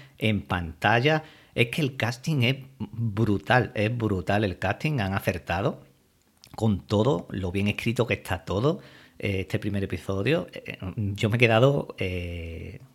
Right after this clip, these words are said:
boquiabierto porque no había visto tráiler ni nada. De ahí pasamos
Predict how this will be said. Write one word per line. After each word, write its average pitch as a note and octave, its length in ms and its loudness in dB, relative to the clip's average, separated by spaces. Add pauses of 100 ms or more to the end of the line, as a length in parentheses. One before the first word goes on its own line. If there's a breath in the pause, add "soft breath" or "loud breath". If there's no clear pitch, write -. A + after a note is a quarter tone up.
(120)
boquiabierto F#2 1300 -2
porque A2+ 280 0
no F2 60 -2
había G2+ 140 2
visto G#2+ 260 0
tráiler G#2 560 0
ni F2 380 -4
nada. A2 400 2 (680)
De B2 200 8
ahí C3 160 10
pasamos C3+ 680 4